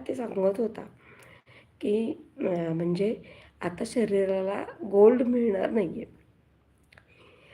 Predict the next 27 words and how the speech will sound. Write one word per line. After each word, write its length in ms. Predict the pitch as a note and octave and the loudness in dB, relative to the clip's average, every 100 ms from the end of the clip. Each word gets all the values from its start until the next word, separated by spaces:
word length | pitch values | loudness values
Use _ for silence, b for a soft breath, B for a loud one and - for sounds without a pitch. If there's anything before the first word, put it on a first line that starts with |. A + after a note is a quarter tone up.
| b - | b -4
आणि 180 | G3 B3 | -2 0
तसंच 300 | A#3 G#3+ B3+ | 0 0 -2
झालं. 340 | B3 F#3+ F3 - - b b b b - | 0 0 -2 -6 -10 b b b b -10
अ, 60 | G3 F3 E3+ F3 F3 | -4 -4 -2 -4 -2
लाईफमधून 760 | A#3 A3 A3+ - G#3 B3 C4 C4+ B B B - | 0 0 0 0 2 2 -2 -4 B B B -12
गोल्ड 380 | - - D4+ D#4 - | 0 4 4 2 -2
एक 200 | D4 - | -4 -4
एक 180 | C#4 - | -8 0
करून, 380 | C#4+ C4 C#4 C#4+ C#4+ B B _ | 2 4 2 0 -4 B B _
अ, 100 | - | -8
काहीतरी 420 | - D4 E4 - D4 | 0 2 2 2 4
निमित्ताने, 680 | C#4+ B3+ - G#3+ G3+ F#3+ - - - | 6 4 2 0 2 0 -4 -12 -8
अ, 80 | - F#3+ G3+ - - | -6 -4 -4 -6 2
गोल्ड 360 | A3+ C#4 - | 2 2 0
माझ्या 280 | - F#3 F#3 | 0 2 2
लाईफमधून 600 | F#3+ F#3 - F#3 F#3 B3 | 0 -2 -6 -4 -2 0
गेलं. 280 | A#3+ G3+ E3 - B B B B B B - - | 2 0 0 -8 B B B B B B -8 -2
तर 140 | C4+ | -2
गोल्ड 440 | B3 G#3+ C4+ F4+ E4 | -2 2 2 2 2
म्हणजे 420 | D#4 D#4 D4 D4 | 4 4 4 4
महत्त्वाचं 520 | C#4+ C4 A3+ G#3+ G#3+ | 2 2 -2 -2 -2
आहे 200 | G3+ F#3 | -2 -4
का? 420 | F3+ - - A3 A#3 b b b b | -6 -12 -14 -16 -20 b b b b
"सुवर्ण 440 | - A3+ G3+ G#3+ | -2 2 4 4
आम्हा 400 | B3+ B3+ A#3+ A#3+ | 2 2 0 -2
माती 360 | B3 A3+ G#3 G3+ | -2 -2 -4 -8
समान." 400 | - E3 E3 E3+ | -6 -8 -8 -10